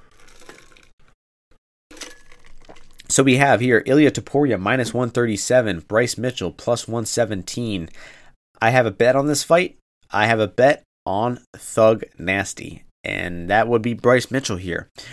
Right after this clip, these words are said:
Um, I enjoyed taping this fight. I think it's a, it's an interesting fight because from a taping perspective, I think the fight you guys have to watch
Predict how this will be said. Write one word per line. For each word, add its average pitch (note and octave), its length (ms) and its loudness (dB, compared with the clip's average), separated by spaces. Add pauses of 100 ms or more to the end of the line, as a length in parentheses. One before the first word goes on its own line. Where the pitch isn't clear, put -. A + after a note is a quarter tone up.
(180)
Um, F#2 320 -6 (1120)
I A#2+ 120 2
enjoyed C#3+ 440 4
taping B2 320 -2
this B2 160 -4
fight. B2+ 360 2
I G2+ 120 0
think A#2+ 260 -6
it's - 180 -6
a, G2 420 2 (300)
it's B2 160 -2
an A#2+ 200 2
interesting D#3+ 420 -2
fight A#2+ 400 2
because G#2 560 -2 (420)
from B2 220 -4
a G2+ 60 -2
taping C#3 420 -4
perspective, F#2+ 720 -4 (240)
I B2 180 2
think C#3 320 -6
the B2+ 100 0
fight - 360 0
you A2 160 -4
guys A2 320 0
have G#2+ 220 0
to F#2+ 120 -2
watch G#2 540 0